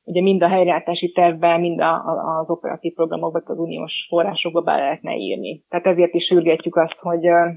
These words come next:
ugye kvázi most kihasználva azt, hogy hát még ugye nem fogadta el a Magyarország helyreállítási tervét, illetve operatív programját, ugye a környezet és energiahatékonyság operatív programját,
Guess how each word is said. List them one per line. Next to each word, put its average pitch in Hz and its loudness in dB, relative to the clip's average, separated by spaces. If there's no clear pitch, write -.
ugye 143 -4
kvázi 180 2
most 175 -2
kihasználva 175 0
azt, 170 -4
hogy 175 0
hát 170 -2
még 175 2
ugye 170 0
nem 170 0
fogadta 165 0
el 165 2
a 165 -4
Magyarország 170 0
helyreállítási 170 -2
tervét, 170 0
illetve 160 0
operatív 160 -4
programját, 160 -6
ugye 170 0
a 151 0
környezet 165 -2
és 147 -8
energiahatékonyság 165 -2
operatív 160 -6
programját, 190 -2